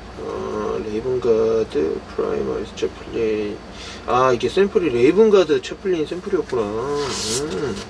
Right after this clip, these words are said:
아, 저는 채플린은 다 똑같은 줄 알았는데. 어, 아닌가?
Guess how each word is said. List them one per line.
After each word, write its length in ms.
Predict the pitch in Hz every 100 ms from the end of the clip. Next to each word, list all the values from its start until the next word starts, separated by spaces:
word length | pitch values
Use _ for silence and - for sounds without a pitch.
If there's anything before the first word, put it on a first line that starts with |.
| - - - - - - - - - - -
아, 100 | 127
저는 280 | - 156 151
채플린은 500 | 226 269 254 233 196
다 140 | -
똑같은 440 | - 453 359 - 320
줄 120 | 254
알았는데. 480 | 156 127 110 101 95 - - - - - - - -
어, 100 | - -
아닌가? 340 | 117 113 110